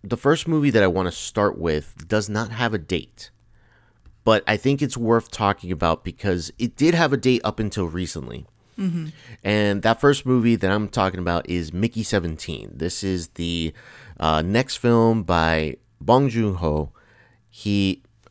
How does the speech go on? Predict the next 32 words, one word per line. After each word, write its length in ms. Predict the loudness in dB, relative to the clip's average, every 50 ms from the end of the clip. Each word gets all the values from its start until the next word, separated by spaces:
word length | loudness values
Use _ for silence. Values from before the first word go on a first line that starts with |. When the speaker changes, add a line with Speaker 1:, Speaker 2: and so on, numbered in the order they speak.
| -2
Speaker 1:
obviously 460 | 0 2 2 2 2 -2 -2 -2 -2
is 120 | -2 -4 -4
the 100 | -6 -10
director 400 | -6 -2 -2 -2 -2 -2 -4 -6
for 280 | -6 -4 -4 -4 -4
Parasite, 1080 | -4 -2 0 2 2 2 2 0 0 2 2 4 4 2 2 -2 -4 -8 -10 -10 -12 -14 -14
so 280 | -8 -4 0 0 0
this 260 | 0 0 -2 -4 -4 -4
is 500 | -2 -2 -2 -2 -4 -6 -8 -10 -10 -6
his 440 | -4 -2 -2 -2 -4 -6 -12 -18 -20 _ _ _ _ _ _ _ _ -20
follow-up 720 | -12 0 4 6 8 8 8 8 8 6 6 4 4 0 -2 -2
to 160 | -2 -8 -8 -4
that. 420 | -4 -4 -2 -4 -6 -6 -8 -12 -20 _ _ _ -20 -20 -20 -20 -14 _ -6
It 100 | -6 -4
stars 400 | -2 0 2 4 4 4 2 2
Robert 320 | 2 2 2 2 2 -2 0
Pattinson. 680 | -2 -4 -4 -4 -8 -8 -8 -6 -6 -6 -6 -8 -10 -12 _ _ _ _ _ _ _ -20 -20 -20 -20 _ _ -2
And 640 | 0 2 4 4 4 4 4 4 2 2 0 -4 -6 -10 _ _
the 140 | _ -6 -2
reason 320 | 0 0 0 0 0 0 2
why 200 | 4 4 4 4
it 120 | 4 2
doesn't 160 | 0 -4 -2
have 140 | -2 -2 -2
a 40 | -2
date 240 | -2 -2 -2 -2 -2
is 140 | -6 -8
because 380 | -8 -10 -10 -4 -2 -2 -2 -2 -2
it 180 | -2 -2 0
has 220 | 0 0 -2 -4 -6
been 360 | -6 -6 -4 -2 -2 -4 -6
postponed 640 | -4 -2 -2 -2 -2 -4 -6 -6 -4 -2 -2 -4 -6